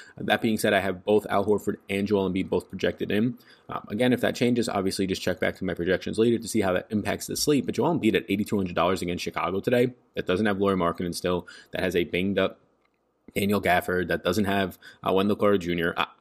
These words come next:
am I missing something? Obviously, the, the injured neck that he has right now is sustaining some sort of whiplash. Uh, it could be an issue if he doesn't play, of course, but if he does play, project him for around thirty minutes. He's eighty-two hundred.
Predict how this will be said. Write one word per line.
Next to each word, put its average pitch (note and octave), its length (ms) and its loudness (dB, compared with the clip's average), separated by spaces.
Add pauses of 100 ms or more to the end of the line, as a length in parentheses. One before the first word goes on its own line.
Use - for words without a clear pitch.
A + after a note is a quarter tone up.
(100)
am G2+ 100 2
I C3 60 4
missing A#2+ 260 2
something? C#3 380 0
Obviously, G#2+ 440 0
the, F2+ 260 -4
the F2+ 200 0
injured F#2+ 220 0
neck F#2 220 -2
that F2+ 100 2
he F2 60 0
has F2 180 0
right F2 100 -2
now G2 140 -2
is F#2+ 80 -4
sustaining F2 340 -4
some E2+ 180 -6
sort F2+ 240 -2
of - 60 -6
whiplash. A#2 520 2 (300)
Uh, - 120 -10
it G2 120 -2
could G2 200 2
be F2+ 320 2 (120)
an G2+ 140 0
issue G#2+ 340 0
if G2+ 100 -4
he - 80 0
doesn't F#2 260 0
play, D#3+ 180 4
of G2+ 100 4
course, G#2 200 2
but - 80 -8
if G2+ 60 -6
he B2 40 2
does C3+ 220 2
play, C3+ 240 0
project - 340 -4
him B2+ 100 -2
for B2 120 0
around B2 160 2
thirty B2 240 2
minutes. A#2+ 240 2
He's F#2 120 0
eighty-two A2+ 320 2
hundred. A#2 380 2